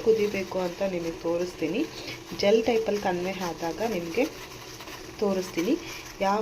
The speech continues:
ಹಂತದಲ್ಲಿ ನೀವು ಸ್ಟವ್ ಆಫ್ ಮಾಡಬೇಕಾಗತ್ತೆ ಅಂತ. ಸ್ವಲ್ಪ ಲೋ ಫ್ಲೇಮಲ್ಲಿ ಇಟ್ಕೊಳ್ಳಿ. ಆ, ಅದು ಚೆನ್ನಾಗಿ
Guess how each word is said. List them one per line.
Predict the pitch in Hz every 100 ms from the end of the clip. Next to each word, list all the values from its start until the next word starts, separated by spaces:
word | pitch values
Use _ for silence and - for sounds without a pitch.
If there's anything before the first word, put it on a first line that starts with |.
| 202
ಹಂತದಲ್ಲಿ | 190 202 208 185 185 180
ನೀವು | 170 247
ಸ್ಟವ್ | - 180 175 165
ಆಫ್ | 165 -
ಮಾಡಬೇಕಾಗತ್ತೆ | 165 156 160 156 151 147 143 139
ಅಂತ. | 240 320 - - -
ಸ್ವಲ್ಪ | - 262 285 302 226
ಲೋ | 214 226
ಫ್ಲೇಮಲ್ಲಿ | 214 190 180 180 160
ಇಟ್ಕೊಳ್ಳಿ. | - - 247 370 - - 190
ಆ, | 180 175 175 180 180
ಅದು | 196 -
ಚೆನ್ನಾಗಿ | 190 175 180 180